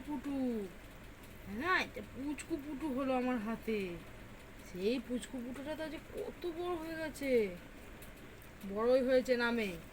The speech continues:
মন মর্জিতে একা একা খায়। সেই পুচকু পুটুটা মায়ের সাথে কোর্টে যেত, কম্পিউটারে বসে থাকতো,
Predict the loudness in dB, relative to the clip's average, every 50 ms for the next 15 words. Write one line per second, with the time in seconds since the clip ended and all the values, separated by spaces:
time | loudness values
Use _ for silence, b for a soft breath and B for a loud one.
0 | -10 -6 -2 -2 0 2 2 2 2 2 2 0 2 2 2 2 2 0 -2 -4
1 | -4 -6 -4 -2 0 2 2 0 -2 -4 -10 -12 -12 -12 -12 -12 -12 -14 -14 -14
2 | -14 -14 -14 -14 -14 -14 -14 -14 -14 -12 -12 -14 -14 -14 -14 -14 -14 -14 -14 -14
3 | -14 -14 -14 -12 -8 -2 2 4 4 4 2 0 -4 -6 -6 -6 -6 -6 -6 -4
4 | -4 -6 0 2 4 4 4 4 4 2 2 2 0 2 2 2 4 4 2 2
5 | 2 2 2 4 4 4 4 4 2 0 0 0 2 4 4 4 4 2 -2 -2
6 | -2 -2 -2 -4 -4 -2 0 0